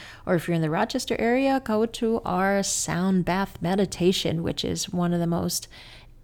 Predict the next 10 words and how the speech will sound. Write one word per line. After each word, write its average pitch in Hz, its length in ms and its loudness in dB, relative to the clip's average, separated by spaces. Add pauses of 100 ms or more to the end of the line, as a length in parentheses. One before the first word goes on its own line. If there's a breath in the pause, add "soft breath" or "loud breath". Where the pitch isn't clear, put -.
(180)
intense 262 800 2
ways 196 380 6
to - 120 2
experience - 840 0
core 180 320 0
awareness 175 800 2
in 175 200 2
a 165 80 2
very 165 420 2
enjoyable, 156 1040 0